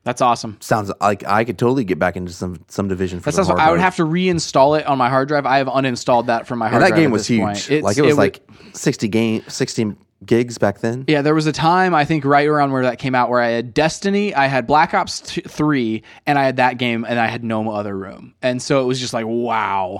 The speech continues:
Speaker 1: this is
Speaker 2: Yeah.
Speaker 1: massive."
Speaker 2: So when did, so f-, somehow, I was looking at this the other day. How did we get Black Ops three, the Xbox One version of Black Ops three?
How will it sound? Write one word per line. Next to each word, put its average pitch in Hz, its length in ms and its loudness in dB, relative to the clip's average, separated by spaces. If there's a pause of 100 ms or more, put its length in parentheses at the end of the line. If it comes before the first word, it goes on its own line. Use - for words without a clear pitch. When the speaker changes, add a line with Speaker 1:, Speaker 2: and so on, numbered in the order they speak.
(140)
Speaker 1:
this 131 200 -6
is 120 160 -4
Speaker 2:
Yeah. 220 220 2
Speaker 1:
massive." 107 400 -6
Speaker 2:
So 202 180 2
when 196 220 0 (100)
did, 403 280 0 (160)
so - 160 -8
f-, - 60 -20 (160)
somehow, 139 720 0 (180)
I 139 80 4
was 156 120 0
looking 170 180 2
at 98 60 -6
this 98 140 -4
the 101 80 -2
other 90 80 -2
day. 87 300 -2 (800)
How 269 180 0
did 349 160 2
we 254 160 0
get 196 480 0 (540)
Black 180 260 0
Ops 160 300 2
three, 139 440 0
the 113 120 0
Xbox 135 360 -2
One 131 160 2
version 127 280 0
of 95 80 -4
Black 113 240 2
Ops 107 220 -2
three? 107 440 -6